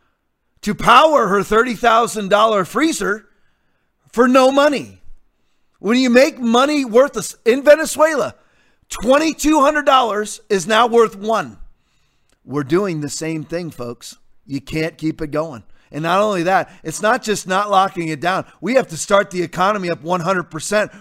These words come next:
right now to save us. We've gotta pull out of this. There's other major economic steps that we have to take. Major economic. Social Security is gonna get touched.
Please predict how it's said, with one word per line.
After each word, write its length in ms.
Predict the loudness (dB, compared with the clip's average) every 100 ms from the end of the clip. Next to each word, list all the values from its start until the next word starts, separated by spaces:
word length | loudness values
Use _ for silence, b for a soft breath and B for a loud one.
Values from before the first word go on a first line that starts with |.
| -2
right 260 | 0 0
now 300 | 0 0 -2 B -10
to 100 | -8
save 480 | -6 0 2 2
us. 400 | 0 -4 -10 -14 -18 _ _ _ _ _ _ _ _
We've 220 | -2 4
gotta 220 | 4 4
pull 340 | 0 2 4
out 180 | 6 6
of 100 | 4
this. 420 | 0 -4 -8 -12 -16 _ _ _ _ -2
There's 220 | 0 4
other 280 | 2 2 0
major 760 | -2 0 2 4 2 2 0 -2 _
economic 960 | 0 2 0 -2 0 2 0 -2 -8 -14 b b b
steps 560 | -14 -4 2 2 0 -2
that 140 | -2
we 160 | 0 2
have 240 | 2 2
to 100 | -4
take. 520 | -4 0 -2 -4 -20 _ _ _ _ _ _ _ _ _ _ _ _ _ _ _ _ _ _ _
Major 760 | -6 2 4 4 0 -4 -6 -4
economic. 600 | -6 -4 -4 -4 -6 -8
Social 240 | -4 -2 0
Security 560 | -4 -8 -2 0 2
is 80 | -2
gonna 180 | -4 -4
get 220 | -4 -6
touched. 300 | -4 -4 -4